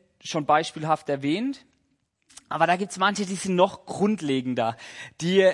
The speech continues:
sie beschreiben unserer Meinung nach eben Jesus-zentriertes Leben. Und da gehört zum Beispiel dafür, dazu, ist natürlich nur eine Auswahl, bei vielem könnte man wesentlich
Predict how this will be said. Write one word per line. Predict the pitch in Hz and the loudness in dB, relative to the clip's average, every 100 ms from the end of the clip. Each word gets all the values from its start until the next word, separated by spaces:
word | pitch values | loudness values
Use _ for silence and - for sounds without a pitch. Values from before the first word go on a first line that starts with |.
| 180 | 2
sie | - 208 | -8 -6
beschreiben | 208 - 170 175 180 | -4 -2 2 2 2
unserer | 196 202 196 | -6 -4 -2
Meinung | 175 170 180 | 0 -2 -2
nach | 175 165 | -6 -6
eben | 165 147 | -6 -6
Jesus-zentriertes | 143 151 165 156 151 139 151 135 - | -2 -2 -4 -10 -8 -4 -6 -6 -6
Leben. | 135 139 175 214 214 - - _ | -4 -2 -4 -8 -12 -20 -20 _
Und | 131 | -6
da | 131 | -4
gehört | 139 143 135 | -2 -4 -4
zum | 139 | -2
Beispiel | 143 160 - 147 | -2 -2 -6 -6
dafür, | 131 - - 165 175 - | -6 -6 -8 -6 -6 -8
dazu, | 143 139 - 180 196 202 196 - - _ | -6 -6 -6 -8 -6 -6 -8 -20 -20 _
ist | - 143 | -14 -4
natürlich | 135 151 135 | -2 -2 -4
nur | 147 147 | -2 -2
eine | 131 90 | -2 -2
Auswahl, | 160 170 156 151 160 | -4 -6 0 2 2
bei | 143 131 | 0 -4
vielem | - 160 165 156 | -4 -6 -6 -6
könnte | 160 143 | -8 -8
man | 139 135 139 127 _ - - _ | -4 -4 -4 -8 _ -20 -20 _
wesentlich | 147 156 185 180 147 151 - | -2 0 0 -6 -4 -4 -4